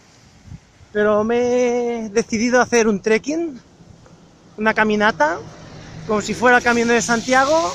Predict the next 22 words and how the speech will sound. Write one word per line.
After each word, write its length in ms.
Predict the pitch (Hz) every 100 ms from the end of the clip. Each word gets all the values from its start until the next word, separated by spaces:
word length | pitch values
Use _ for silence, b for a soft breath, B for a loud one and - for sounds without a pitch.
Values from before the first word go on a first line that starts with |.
| -
pero 960 | 214 202 202 202 190 185 175 165 156 151 - - - - - -
aquí 300 | 190 190 226
en 240 | 196 175
Estambul. 540 | 185 - 202 202 175 135 - - - - - - - - - - - - - - - - - - - -
He 60 |
visto, 540 | 247 - 285 262 262 247
bueno, 380 | 247 247 277
una, 840 | 202 208 214 214 202 196 196 180 180 175
un 80 | 196
espacio 540 | - 226 202 226 202
bonito 380 | 185 208 247 240
donde 560 | 233 220 214 196 190
caminar 560 | 185 185 185 208 220 233
por 180 | - 196
el 80 | 190
lado 240 | 196 190
de 80 | 190
la 140 | 180
playa. 440 | 185 226 220 214 - _ _ _ _ _ _
Hay 160 | 185 208
un 100 | 202
estrecho, 680 | 180 - 233 226 208 220 233